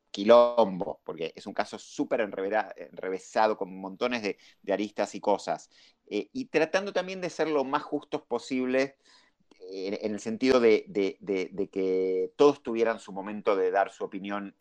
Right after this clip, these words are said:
y, y, y exponer sus razones para opinar tal o cual cosa. Ese fue un poco el recorte. Eh, y después te encontrás con cosas que por ahí, eh, la gente las explica mal, entonces son más difíciles de explicar y tenés que hacer algunos artilugios de montaje para que se entiendan.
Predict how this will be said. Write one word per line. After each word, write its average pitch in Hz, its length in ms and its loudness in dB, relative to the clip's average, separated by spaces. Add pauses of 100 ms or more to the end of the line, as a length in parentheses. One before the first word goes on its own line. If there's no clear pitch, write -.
y, 80 1000 -18
y, 87 100 -8
y - 20 0
exponer 92 480 0
sus - 480 -4
razones 98 680 2
para 85 220 2
opinar 90 340 -2
tal 90 160 4
o 85 80 0
cual 87 180 4
cosa. - 400 -6
Ese 147 200 4
fue 117 100 4
un 98 60 -2
poco 98 160 4
el 95 80 6
recorte. 87 580 0 (560)
Eh, 90 880 4 (240)
y 104 80 -6
después 107 160 4
te 170 80 4
encontrás 127 260 2
con 120 140 -4
cosas 120 220 -4
que 113 100 -8
por 107 100 2
ahí, 107 200 0 (140)
eh, 82 600 -10
la 90 120 0
gente 104 240 2
las 101 120 2
explica 95 460 0
mal, 131 320 8
entonces 87 320 -6
son 92 140 -10
más 98 140 -4
difíciles 92 340 -10
de 87 60 -10
explicar 92 440 -2
y 98 80 -4
tenés 90 220 -14
que 92 180 -10 (240)
hacer 92 260 -8
algunos 92 300 -6
artilugios 92 580 -8
de 87 180 -6
montaje 90 460 -6
para 85 140 -4
que 85 80 -8
se 92 120 -14
entiendan. 104 720 2